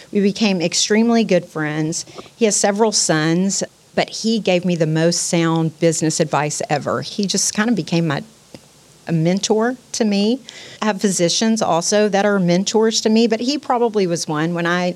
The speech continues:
needed to make decisions, he would talk me through 'em, pros and cons. Always had good financial and, uh,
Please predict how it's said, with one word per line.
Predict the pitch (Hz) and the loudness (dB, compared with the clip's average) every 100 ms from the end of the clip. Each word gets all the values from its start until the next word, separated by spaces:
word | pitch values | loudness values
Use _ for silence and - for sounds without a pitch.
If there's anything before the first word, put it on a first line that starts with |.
| 180 | -2
needed | 175 175 175 | -2 -2 -2
to | |
make | 165 156 | 0 -2
decisions, | 160 - 151 175 175 | -2 -2 -2 -2 -4
he | 180 | -2
would | 170 165 | -2 -2
talk | 165 - | -2 -2
me | 160 | -6
through | - 190 185 | -2 0 2
'em, | 180 185 180 | 2 0 -2
pros | 175 170 170 | -2 -2 0
and | 160 | -2
cons. | 175 190 190 185 190 180 - - - - - | -2 0 0 2 0 -2 -6 -14 -20 -20 -12
Always | - 180 190 185 | -2 0 0 0
had | 180 151 | -2 0
good | 180 175 | -2 -2
financial | - 170 170 180 175 185 175 175 175 | -2 0 0 -2 0 2 4 2 0
and, | 156 151 147 147 | -2 0 0 -2
uh, | 165 | -4